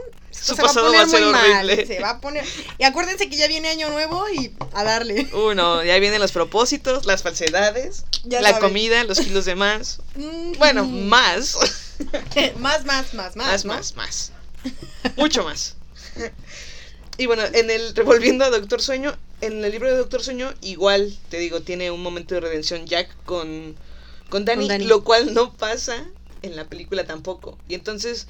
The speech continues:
Speaker 2: como personaje épico, Jack, de Jack le dan en la madre <laughs> en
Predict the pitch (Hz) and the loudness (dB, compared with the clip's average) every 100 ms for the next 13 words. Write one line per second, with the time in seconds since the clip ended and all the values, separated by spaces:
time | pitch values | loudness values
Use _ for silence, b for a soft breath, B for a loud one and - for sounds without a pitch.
0 | B B B 226 214 208 220 214 220 240 | B B B -2 0 2 0 0 -4 -4
1 | - 277 277 277 262 202 175 165 - - | -6 -6 -4 -2 0 0 0 -2 -8 -2
2 | 208 208 254 202 233 240 202 175 202 311 | 0 0 -4 0 0 -2 -4 2 2 2
3 | - - - b b b - - - - | -10 -12 -14 b b b -16 -16 -16 -14
4 | - 196 190 185 202 233 - - - 180 | -10 -4 -2 2 0 0 -6 -20 -12 -6
5 | 180 180 220 208 175 185 202 254 262 277 | -4 -4 -4 -6 -8 -6 -4 -4 -2 -2